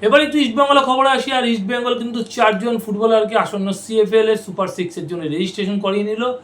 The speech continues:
আর এই চারজন ফুটবলার হলো গুরসিমত সিং স্টপার, তোমরা জানো, কুশ ছেত্রী, এছাড়া কিন্তু আরও দুই ফুটবলার আছে। আর এই দুই ফুটবলার হচ্ছে আরেক ডিফেন্ডার এবং আইএসএল দলে যিনি আছেন ইস্টবেঙ্গলের সিনিয়র দলে সেই মার্ক জোতান পুইয়া এবং দেবজিৎ রায়।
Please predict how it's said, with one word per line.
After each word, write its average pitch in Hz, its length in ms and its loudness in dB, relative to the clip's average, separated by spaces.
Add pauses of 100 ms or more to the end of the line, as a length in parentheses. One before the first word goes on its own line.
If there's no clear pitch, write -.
(320)
আর 135 120 -8
এই 160 100 -8
চারজন 170 460 -4
ফুটবলার 202 540 0
হলো 220 260 -2
গুরসিমত 185 560 -6
সিং 254 400 -8 (400)
স্টপার, 175 540 0
তোমরা 190 220 -4
জানো, 190 300 -4
কুশ 202 400 -12
ছেত্রী, 226 580 -6 (440)
এছাড়া 180 340 -2
কিন্তু 220 240 -4
আরও 180 240 -2
দুই 226 180 -2
ফুটবলার 214 440 0
আছে। 220 260 -4
আর 147 200 -8
এই 175 140 -6
দুই 196 140 -6
ফুটবলার 202 460 -4
হচ্ছে 202 240 -10 (480)
আরেক 165 280 -8
ডিফেন্ডার 196 500 0 (400)
এবং 170 160 -6
আইএসএল 170 420 -6
দলে 196 280 -4
যিনি 185 260 -6
আছেন 196 320 -4
ইস্টবেঙ্গলের 175 520 -8
সিনিয়র 180 440 -8
দলে 202 140 -8
সেই 196 260 -8 (320)
মার্ক 185 340 -2
জোতান 208 280 -4
পুইয়া 208 300 -4
এবং 196 260 -8
দেবজিৎ 180 460 -6
রায়। 151 260 -2